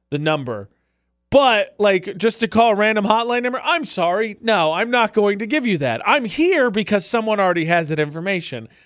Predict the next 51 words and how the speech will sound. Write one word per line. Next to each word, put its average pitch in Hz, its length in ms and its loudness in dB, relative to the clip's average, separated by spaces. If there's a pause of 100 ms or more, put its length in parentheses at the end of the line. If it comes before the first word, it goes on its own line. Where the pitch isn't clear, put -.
(120)
Let's - 260 0
not 226 240 0
make 202 260 0
that 180 180 2
easier 156 420 -2
to 143 80 -4
double 135 300 -2
down 180 360 0
on." 104 260 -10 (500)
I 165 60 -6
think 180 140 -6
this 156 100 -10
is 143 80 -12
why 165 160 0
partially 160 460 -4
the 139 100 -6
chip - 300 -2
thing, 170 180 -4
all 156 120 -2
of 147 60 -6
a 156 40 -14
sudden 160 220 -4
I'm 156 140 -6
reading 165 200 -4
about 156 220 0
that. 185 140 2
I'm 160 120 -2
like, 165 160 -4
"Eh, 349 280 -2
you 247 120 -2
know, 247 160 0
putting 240 220 -2
a 233 40 -6
chip 247 220 -4
in 240 80 -6
my 240 100 -2
hand 254 280 0
so 214 80 0
I 185 40 -2
can 180 80 -4
just 175 140 -8
have 202 180 -2
that 233 220 0
to 196 180 -8
swipe 175 220 -4
my 160 120 -6
card. 156 400 -2 (560)
Not 120 200 -8
a 147 60 -4
bad 190 260 0
idea." 269 640 2